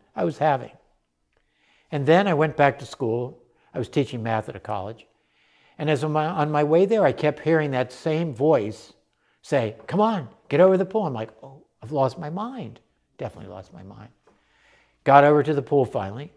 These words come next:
opened the doors, and it was the water. And the water's going, "I'm so glad you're here. I've been waiting since yesterday when you mastered swimming." I'm like, "How do you know what happened yesterday?"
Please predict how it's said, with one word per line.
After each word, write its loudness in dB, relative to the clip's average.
opened 4
the -4
doors, -6
and -2
it 2
was 0
the 0
water. 2
And -6
the -4
water's 2
going, -4
"I'm -6
so 2
glad 2
you're -2
here. -6
I've -6
been -4
waiting 2
since -2
yesterday 2
when -2
you -6
mastered 0
swimming." -4
I'm -10
like, -6
"How 2
do 4
you 2
know 2
what 6
happened 4
yesterday?" -8